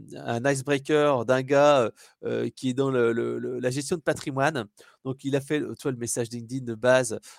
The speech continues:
heu, ouais, heu, voilà, bon, petite introduction. Ensuite, tiens, heu, est-ce que je peux vous aider pour votre, heu, investissement financier ? Je dis : « Non,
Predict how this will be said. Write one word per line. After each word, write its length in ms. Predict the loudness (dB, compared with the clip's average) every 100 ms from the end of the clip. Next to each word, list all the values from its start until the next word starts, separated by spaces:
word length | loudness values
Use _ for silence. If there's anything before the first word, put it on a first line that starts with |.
| _
heu, 180 | -6 -2
ouais, 360 | 2 4 6 6
heu, 280 | 4 0 -2
voilà, 240 | -4 -4 -4
bon, 240 | -8 -16
petite 240 | -18 -12 -12
introduction. 440 | -8 -10 -10 -12
Ensuite, 220 | -12 -12
tiens, 280 | -10 -6 -4
heu, 140 | -4 -6
est-ce 100 | -6
que 100 | -12
je 80 | -8
peux 120 | -8
vous 200 | -4 -6
aider 200 | -4 -6
pour 260 | -8 -14
votre, 400 | -10 -12 -8 -10 -10 -20 _ -6
heu, 140 | -4
investissement 520 | -2 -4 -8 -8 -8
financier ? 500 | -8 -8 -10 -8 -10
Je 40 | -10
dis : « 100 | -14
Non, 300 | -12 -12